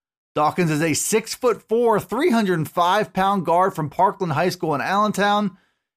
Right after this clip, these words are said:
and he's the son of former N B A star Daryl Chocolate Thunder Dawkins.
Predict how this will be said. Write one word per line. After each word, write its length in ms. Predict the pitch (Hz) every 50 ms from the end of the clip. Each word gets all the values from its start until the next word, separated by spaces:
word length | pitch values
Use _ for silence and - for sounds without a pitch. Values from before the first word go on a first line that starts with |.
| _ _ -
and 100 | 143 143
he's 160 | 165 165 147
the 100 | 165 170
son 280 | - - 202 202 208 208
of 120 | 175 -
former 340 | - 185 190 202 185 190 175
N 200 | 165 185 190 185
B 200 | 160 175 165 180
A 140 | 208 226 -
star 340 | - - 226 220 220 220 180
Daryl 420 | 143 196 208 214 226 233 226 226
Chocolate 540 | - - 196 220 226 - 233 226 208 - -
Thunder 360 | 254 277 302 285 220 180 160
Dawkins. 680 | 139 147 131 123 113 - 131 110 87 67 78 - _